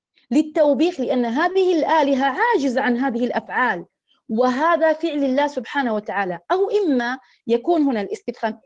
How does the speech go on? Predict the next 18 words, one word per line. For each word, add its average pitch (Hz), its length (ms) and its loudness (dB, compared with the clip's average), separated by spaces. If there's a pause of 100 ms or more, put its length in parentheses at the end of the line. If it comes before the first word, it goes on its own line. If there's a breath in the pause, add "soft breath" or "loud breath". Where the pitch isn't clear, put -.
(100)
إما 269 240 4
للتوبيخ 240 720 -4 (640)
أو 220 200 0
همزة 294 520 0 (160)
الاستفهام 254 1000 -4
للإنكار 240 920 -2 (840)
على 262 420 0
إهمالهم 339 680 0
للنظر، 302 560 -2 (720)
على 233 300 0
إهمالهم 254 720 0
للنظر. 277 480 0 (380 loud breath)
أو 262 120 2
يجوز 277 380 2
أن 311 180 0
يكون 311 380 -2
استفهاما 320 800 -4 (120)
تقريريا، 262 840 0